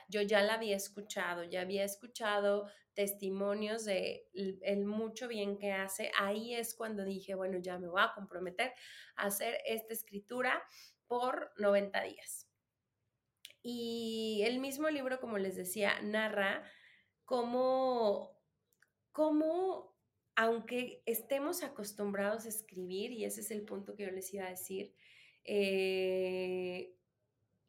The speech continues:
entre nuestra mente y nuestra escritura pura, no hay, no hay barreras.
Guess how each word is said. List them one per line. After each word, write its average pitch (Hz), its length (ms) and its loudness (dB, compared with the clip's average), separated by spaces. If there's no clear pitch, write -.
entre 233 680 2
nuestra 226 540 2
mente 277 720 0
y 233 140 0
nuestra 208 400 0
escritura 214 960 0
pura, 202 540 2
no 214 260 4
hay, 202 220 6
no 226 320 2
hay 220 400 0
barreras. 190 680 -2